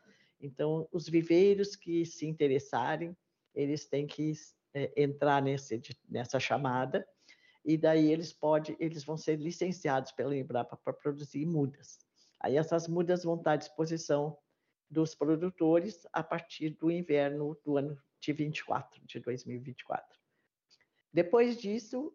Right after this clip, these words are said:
aí os produtores vão plantar, logicamente, e a Embrapa ainda faz um acompa-, acompanhamento durante algum tempo pra ver se aquilo satisfez realmente ou se houve algum problema, né? Então,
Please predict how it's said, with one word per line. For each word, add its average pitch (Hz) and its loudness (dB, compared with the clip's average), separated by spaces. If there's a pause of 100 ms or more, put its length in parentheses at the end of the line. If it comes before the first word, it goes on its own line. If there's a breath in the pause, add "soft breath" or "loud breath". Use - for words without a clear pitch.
aí 170 0
os 170 -6
produtores 156 -2 (420)
vão 123 -2 (320)
plantar, 156 0
logicamente, 165 -4 (340 soft breath)
e 175 2
a 180 2
Embrapa 175 2
ainda 190 -2
faz 175 -2
um 185 -2
acompa-, 190 0 (220)
acompanhamento 160 0
durante 156 -2
algum 160 -2
tempo 170 0
pra 190 0
ver 180 2
se 170 -6
aquilo 165 -2
satisfez 151 0
realmente 160 -2
ou 185 -2
se 185 -10
houve 151 2
algum 160 0
problema, 160 -4
né? 117 -12
Então, - -14